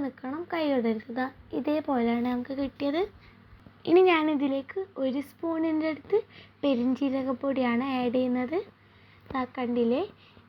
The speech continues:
ഇനി നമുക്കിതൊന്ന് മിക്സ് ചെയ്ത് കൊടുക്കാം.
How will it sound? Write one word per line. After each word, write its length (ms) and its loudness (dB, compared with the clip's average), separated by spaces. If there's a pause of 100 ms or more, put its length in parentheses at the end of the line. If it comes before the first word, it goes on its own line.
(360)
ഇനി 120 6 (120)
നമുക്കിതൊന്ന് 580 -2 (460)
മിക്സ് 380 -2
ചെയ്ത് 260 2
കൊടുക്കാം. 400 0